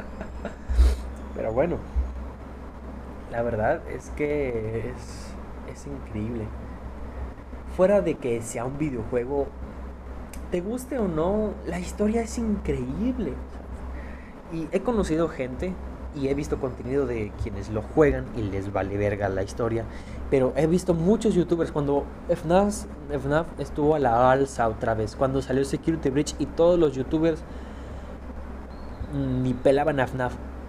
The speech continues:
y jugaron Security Breach. Y muchos, recuerdo uno, de Gref, que ahí estaba pasándose todos los juegos, y muchos, muchos, pasándose todos los juegos, y ahorita está de moda,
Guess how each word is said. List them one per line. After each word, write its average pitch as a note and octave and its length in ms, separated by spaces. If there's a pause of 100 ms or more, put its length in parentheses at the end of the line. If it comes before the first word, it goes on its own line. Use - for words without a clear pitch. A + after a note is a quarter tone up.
y F3+ 180
jugaron C#3+ 460
Security D3 440
Breach. C#3 300 (800)
Y C#3+ 80
muchos, D#3+ 400
recuerdo E3+ 380
uno, F#3 200
de B2+ 140
Gref, C#3+ 260 (1200)
que B2+ 580
ahí C#3+ 180
estaba F3 380
pasándose D#3 400
todos D#3 180
los D#3 100
juegos, D3 360
y F3 80
muchos, F#3+ 320
muchos, A3 360
pasándose F3+ 440
todos F3+ 120
los E3+ 120
juegos, A#2 420
y B2+ 80
ahorita D3 220
está F#3 180
de E3+ 80
moda, E3 240